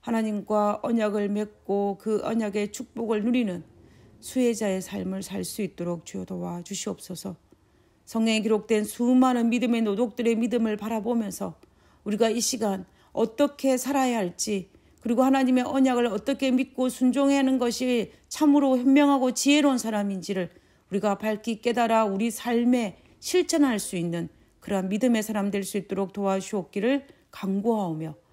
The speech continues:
거룩하신 예수님 이름으로 기도드렸습니다. 아멘.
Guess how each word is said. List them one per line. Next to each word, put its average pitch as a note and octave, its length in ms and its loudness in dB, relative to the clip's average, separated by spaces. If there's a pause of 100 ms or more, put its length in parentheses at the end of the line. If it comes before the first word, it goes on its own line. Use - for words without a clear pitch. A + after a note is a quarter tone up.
(260)
거룩하신 G3+ 800 -4
예수님 B3+ 500 4
이름으로 F3 380 -2
기도드렸습니다. E3 960 -8 (640)
아멘. F3+ 560 -4